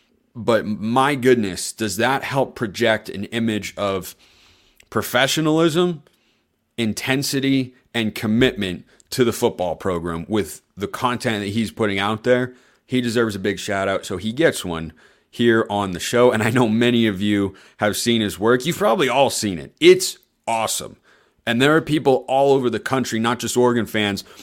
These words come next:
that have, that have picked up on his videos and gone, "Pff, whoa, this is good. This is really, really good." It is a high quality product. So too is the Jase case from Jase Medical. So the Jase case provides five life-saving antibiotics for emergency use. All it takes to get a Jase case is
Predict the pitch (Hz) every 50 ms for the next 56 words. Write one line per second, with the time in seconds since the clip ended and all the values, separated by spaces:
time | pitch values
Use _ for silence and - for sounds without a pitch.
0 | - - 107 113 113 113 107 98 - - 127 120 110 101 - - - 151 127 -
1 | 123 107 - 117 110 104 98 87 95 120 120 117 107 101 92 98 98 98 104 95
2 | 92 87 - - - - - - _ - 113 120 - - 95 85 - - 95 120
3 | 123 - 95 85 - - 95 101 98 76 - - _ _ - _ _ _ _ _
4 | - 139 131 - - 98 82 82 82 95 120 123 113 104 98 98 98 98 92 87
5 | 80 82 98 92 80 - 120 127 117 98 90 82 73 73 - 104 107 110 104 98
6 | 98 98 92 _ _ _ _ _ - - 92 90 87 85 80 78 73 71 67 -
7 | _ _ _ _ _ _ - - 87 71 - - - - - - - - 151 160
8 | 160 - 160 185 175 131 123 139 110 113 120 113 107 - - 95 87 85 80 -
9 | - - - - - _ - - 110 101 98 95 92 - - 92 92 98 95 92
10 | 90 - - - - 90 92 85 69 - - - - - 117 117 113 156 202 202
11 | 190 - - 156 139 - - 127 107 120 117 113 113 104 - - - - - -
12 | - - 135 139 143 147 127 131 127 127 123 - - 117 113 110 107 110 107 -
13 | 101 104 104 98 101 98 92 90 92 90 85 - - - 87 92 - - 90 90
14 | 87 87 76 85 85 78 - - 85 82 76 - - - - 135 143 - 160 160
15 | 143 - - 131 135 131 120 117 123 120 113 - - 123 117 113 - - 101 87